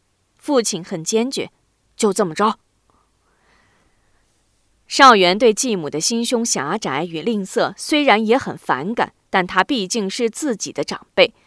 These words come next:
作为晚辈，只有孝敬老人的义务，而没有责备老人的权利。但他宽容与大度并未打动继母的心，哈老太太依然顾我，照旧偏心。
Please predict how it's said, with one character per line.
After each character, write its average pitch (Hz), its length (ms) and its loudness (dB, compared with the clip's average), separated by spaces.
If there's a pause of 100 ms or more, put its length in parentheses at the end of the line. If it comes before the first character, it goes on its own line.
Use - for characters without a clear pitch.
(160)
作 208 120 2
为 170 160 4
晚 175 260 -2
辈， 160 220 2 (180)
只 285 140 -2
有 262 160 4
孝 254 360 2
敬 202 240 -6
老 131 200 -4
人 147 160 -10
的 190 80 -6
义 202 200 -8
务， 135 220 -12 (140)
而 170 180 2
没 170 240 0
有 147 160 0
责 151 320 -2
备 262 180 0
老 160 200 -6
人 - 160 -12
的 156 100 -8
权 - 340 -10
利。 196 200 -2 (840)
但 214 160 4
他 214 140 6
宽 277 340 4
容 196 240 2
与 175 160 -4
大 247 300 -2
度 190 260 -2 (160)
并 302 240 2
未 196 220 4
打 113 240 0
动 165 260 -4
继 190 240 -2
母 143 160 -12
的 131 100 -8
心， 214 360 -4 (420)
哈 247 180 8
老 247 140 10
太 196 220 2
太 156 240 0
依 294 260 0
然 208 240 2
顾 180 360 0
我， 69 280 -4 (100)
照 160 360 8
旧 156 240 0
偏 202 340 -2
心。 226 320 -2